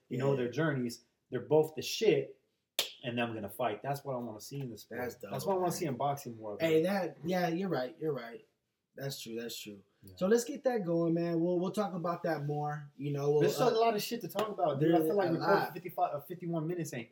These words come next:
Speaker 1: ain't, ain't shit,
Speaker 2: True,
Speaker 1: but
Speaker 2: true.
Speaker 1: I had fun this time, man.
Speaker 2: It was good, man. It was a good show today.
Speaker 1: And there were
Speaker 2: It
Speaker 1: some
Speaker 2: really
Speaker 1: other
Speaker 2: was.
Speaker 1: things I wanted to talk about. I mean, we didn't get to talk about 'em. Oh, we did talk. Yeah,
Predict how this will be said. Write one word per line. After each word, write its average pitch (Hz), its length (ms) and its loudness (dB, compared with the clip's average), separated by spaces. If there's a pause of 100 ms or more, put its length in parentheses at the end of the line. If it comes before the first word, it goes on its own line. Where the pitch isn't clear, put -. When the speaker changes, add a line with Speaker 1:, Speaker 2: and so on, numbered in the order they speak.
Speaker 1:
ain't, 113 220 -12
ain't 113 160 -16
shit, 156 200 -2
Speaker 2:
True, 175 220 8
Speaker 1:
but 156 80 8
Speaker 2:
true. 151 400 4
Speaker 1:
I 143 60 -6
had 147 220 2
fun 170 180 -2
this 139 160 -4
time, 110 240 -14
man. 117 180 -14 (100)
Speaker 2:
It 165 140 4
was 208 120 8
good, 247 260 4
man. 214 220 4
It 214 100 12
was 226 140 8
a - 20 -4
good 233 180 0
show 240 200 -4
today. 170 400 -4
Speaker 1:
And 139 100 0
there 175 60 6
were - 40 6
Speaker 2:
It 165 60 6
Speaker 1:
some 202 140 4
Speaker 2:
really 202 140 6
Speaker 1:
other 196 80 6
Speaker 2:
was. - 60 0
Speaker 1:
things 185 140 0
I 180 60 2
wanted 180 280 -2
to - 60 -16
talk 196 160 -2
about. 202 360 0 (380)
I 143 80 2
mean, 151 140 0
we 170 80 0
didn't 180 140 -2
get 180 120 -2
to 160 40 -8
talk 175 240 0
about 180 240 4
'em. 165 100 -6
Oh, 165 80 4
we 208 140 2
did 233 160 0
talk. 185 260 -2
Yeah, 202 220 2